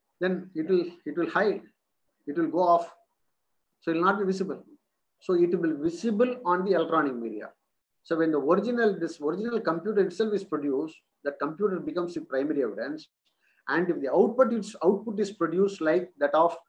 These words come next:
the, in a small piece of paper, like a printout, this printout, or in the pen drive, or in the C D drive. So all these things will become a pen drive. All these things, if you, if I take a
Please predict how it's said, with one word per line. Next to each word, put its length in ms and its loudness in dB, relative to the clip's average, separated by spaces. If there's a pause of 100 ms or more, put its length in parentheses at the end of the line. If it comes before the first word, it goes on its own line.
(300)
the, 120 -2
in 100 -2
a 40 -6
small 340 2 (100)
piece 140 -2
of 160 0
paper, 360 0
like 120 -2
a 120 -4
printout, 420 0 (440)
this 160 -10 (120)
printout, 580 0 (100)
or 380 4
in 80 -4
the 420 0
pen 220 2
drive, 300 2 (200)
or 240 4
in 80 0
the 100 -2
C 160 -6
D 220 -4
drive. 220 0 (1000)
So 160 0
all 340 4
these 120 0
things 300 -4
will 120 -2
become 320 -2
a 80 -6 (1700)
pen 120 4
drive. 220 0 (500)
All 260 2
these 200 2
things, 520 -2
if 140 -10
you, 140 0
if 60 -2
I 100 4
take 220 -2
a 100 -6